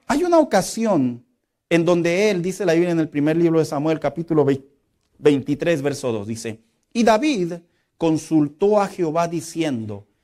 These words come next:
'¿Iré a atacar a estos filisteos?'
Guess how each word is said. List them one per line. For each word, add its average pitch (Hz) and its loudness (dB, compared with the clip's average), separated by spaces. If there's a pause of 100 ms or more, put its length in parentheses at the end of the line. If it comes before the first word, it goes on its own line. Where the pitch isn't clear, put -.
(320)
'¿Iré 123 0
a 202 0
atacar 160 -2
a 147 2
estos 143 -6
filisteos?' 123 -6